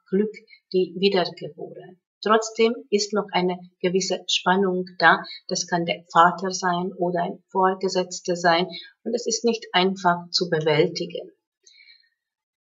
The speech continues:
In die nächste Tierkreiszeichen sind die Stiergeborenen und hier ist auch eine wichtige Thema die berufliche Situation und das möchten die Stiergeborenen gerade in Ordnung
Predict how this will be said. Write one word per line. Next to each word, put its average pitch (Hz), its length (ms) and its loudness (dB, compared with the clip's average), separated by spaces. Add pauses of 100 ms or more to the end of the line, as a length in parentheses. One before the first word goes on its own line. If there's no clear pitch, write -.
(440)
In 214 60 4
die 220 100 6
nächste 269 440 6
Tierkreiszeichen 196 880 4
sind 196 220 2
die 190 120 2
Stiergeborenen 190 1300 2 (100)
und 190 240 2
hier 202 340 2
ist 202 220 -6
auch 185 160 -2
eine 185 300 2
wichtige 196 420 -2 (220)
Thema 180 400 4
die 180 160 0
berufliche 175 800 -2
Situation 175 1040 -2
und 226 240 -2
das - 220 -4
möchten 226 360 -2
die 214 200 -6 (100)
Stiergeborenen 180 1000 0
gerade 170 540 -2 (100)
in 175 260 -4
Ordnung 170 540 0